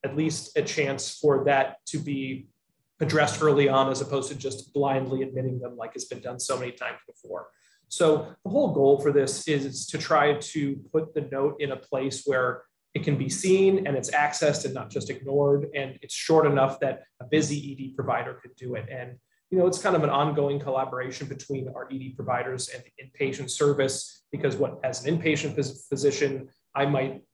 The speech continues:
have a different focus than the E D provider, but kind of going back and forth and trying to figure out what's relevant, what's appropriate, what's accurate, and what's short enough to actually be usable is really kind of our, our goal.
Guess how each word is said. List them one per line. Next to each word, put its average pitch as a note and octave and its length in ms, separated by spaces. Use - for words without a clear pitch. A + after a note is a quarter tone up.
have C3+ 160
a - 80
different C3+ 300
focus C3 320
than B2 100
the - 140
E D#3 100
D E3 140
provider, D3+ 500
but C3+ 240
kind A3+ 120
of - 60
going F#3 240
back D#3 160
and D#3 100
forth D#3 240
and C#3+ 80
trying D3 140
to C#3+ 80
figure C#3 240
out A#2+ 180
what's - 220
relevant, D3 540
what's - 400
appropriate, D#3+ 600
what's - 220
accurate, C#3+ 500
and C3+ 200
what's - 500
short F#3+ 300
enough D3 320
to E3 100
actually C#3 380
be B2 180
usable C3 640
is C3+ 320
really D3+ 220
kind C3 260
of B2 100
our, B2 260
our B2 220
goal. D#3+ 460